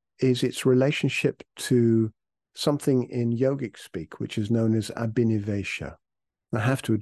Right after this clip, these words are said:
introduce abhinivesha. Abhinivesha is a Sanskrit word which means the fear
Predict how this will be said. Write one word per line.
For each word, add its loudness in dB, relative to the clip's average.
introduce -2
abhinivesha. -2
Abhinivesha 2
is -2
a -4
Sanskrit -2
word -4
which -6
means 2
the -4
fear 0